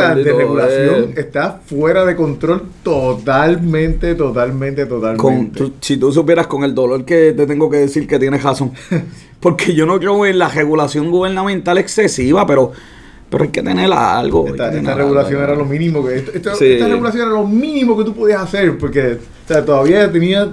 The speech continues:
Speaker 1: tanto leeway que
Speaker 2: Mira, la compañía SoftBank va a invertir trescientos setenta y cinco millones en una compañía que se llama Zoom. Eh, esta compañía hace pizza con roboces.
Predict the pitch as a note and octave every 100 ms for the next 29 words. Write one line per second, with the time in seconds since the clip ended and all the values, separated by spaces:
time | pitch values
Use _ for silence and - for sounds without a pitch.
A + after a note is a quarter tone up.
0 | - E3 E3+ F3 F3+ F#3+ C3+ A2 G#2+ G#2
1 | - - - - A#2+ A2+ A2 G#2 - -
2 | - - - B2+ C3+ E3+ D3+ B2 C3 B2+
3 | C#3 C3+ B2+ B2+ D3 - - D#3 D#3 -
4 | B2+ D#3 E3+ C3+ C3 C3+ - - - A2+
5 | C3 C3+ D3 E3 - G3 E3+ E3 C#3 B2+
6 | C#3 D#3+ D#3+ D#3+ F3 D3+ D#3 D#3+ D#3 D#3+
7 | F#3+ F#3 D3 C3+ D3 D#3+ E3 D#3 D#3 D3+
8 | D#3+ D3+ - F3+ G3 D#3+ D3+ D3+ - -
9 | - - - - C#3 C3 B2+ B2+ D#3 E3+
10 | E3+ F3+ E3+ E3 E3+ G#3+ A#3+ F#3 C#3+ C#3+
11 | D3 G3 D#3 -